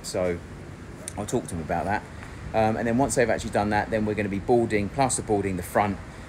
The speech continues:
um, and then finishing off at least this north side. That is the north side.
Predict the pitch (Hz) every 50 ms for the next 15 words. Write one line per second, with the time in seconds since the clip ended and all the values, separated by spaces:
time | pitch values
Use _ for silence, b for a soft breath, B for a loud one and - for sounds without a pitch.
0 | B - - 98 98 95 95 98 101 90 104 104 101 101 101 - - 117 104 101
1 | - - 110 101 95 - 110 - - 107 107 98 - - - - - 113 101 -
2 | - - - - - - - - - - - - - - - - - - - 104
3 | 110 123 120 113 107 - - - 104 92 98 107 117 117 - - - - - -
4 | - - - - - - - - - - - 90 82 87 85 85 82 80 - -
5 | 90 95 107